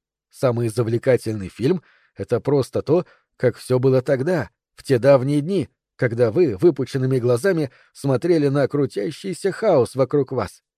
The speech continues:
Все, что с вами делают эти вещи и явления — это заставляют взрослого вас на некоторое время заткнуться и всего лишь на мгновение приоткрыть микроскопическое окошко в засунутое в глубокую глубину клетки внутри вас,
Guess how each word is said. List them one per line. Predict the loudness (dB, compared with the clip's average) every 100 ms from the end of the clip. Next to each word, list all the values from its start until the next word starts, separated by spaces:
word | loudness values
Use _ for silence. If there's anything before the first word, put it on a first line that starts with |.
| _ _ _
Все, | -6 -4
что | -2 -2
с | -2
вами | 0 0 -2
делают | 0 2 2 2
эти | -2 -4
вещи | -2 -2 -4 -8 -6
и | -4
явления — | -2 2 2 2 -4 -6 _ _ _
это | -6 -2 0
заставляют | 0 0 -2 -2 2 2 2 -2
взрослого | -4 -2 -2 -2 -2 0
вас | 2 0 -2 _ _ -2
на | 0
некоторое | 0 0 0 2
время | 2 2 0
заткнуться | 2 0 0 -6 -6 -6 -8 -10 _
и | -6
всего | -6 -2 0
лишь | 0 -2
на | -2
мгновение | 0 0 -2 -2 -2 -2 -4
приоткрыть | -2 -2 -2 0 -2 0
микроскопическое | -4 -2 -4 -4 -8 -8 -8 -2 0
окошко | 0 0 -2 0 -2 -6 -16
в | -6
засунутое | 0 0 -2 -4 -4 -2 0 0
в | 0
глубокую | -2 -2 0 -4 -2 -2 0
глубину | 0 -2 -2 -2 -2
клетки | -2 -2 -2 -2 -4
внутри | -2 -4 -2 0
вас, | 2 0 -4